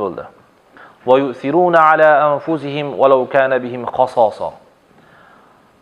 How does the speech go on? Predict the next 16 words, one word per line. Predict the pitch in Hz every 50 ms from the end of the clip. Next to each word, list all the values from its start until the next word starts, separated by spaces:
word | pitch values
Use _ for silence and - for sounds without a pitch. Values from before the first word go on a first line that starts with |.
| _ _ _ _ -
Ular | 147 151 175 196 196 185 180 - 180
o'zlari | 170 160 151 175 185 190 196 185 175
muhtoj | 156 - - 208 214 196 175 165 165
bo'la | 180 202 202 202
turib, | 202 185 175 151 - - - - - - - - - _ _ _ _ 160 160
o'zlaridan | 165 160 147 147 160 156 151 175 180 160 170
ko'ra | 165 165 143 170
boshqalarni | 190 190 - - 156 147 143 135 135 139 151 170 170 151 131 - - - _ _ _ _
bunga | 113 127 135 127 131 127 120
munosib | 120 120 117 110 - - 120 - -
ko'radilar | 131 139 147 135 123 123 120 120 117 113 98 120
degan | 117 123 117 110
mazmunda | 110 113 113 107 110 107 104 104 127 120
bir | 117 - - 104
oyat | 107 110 101 98 - -
karima | 110 101 101 101 110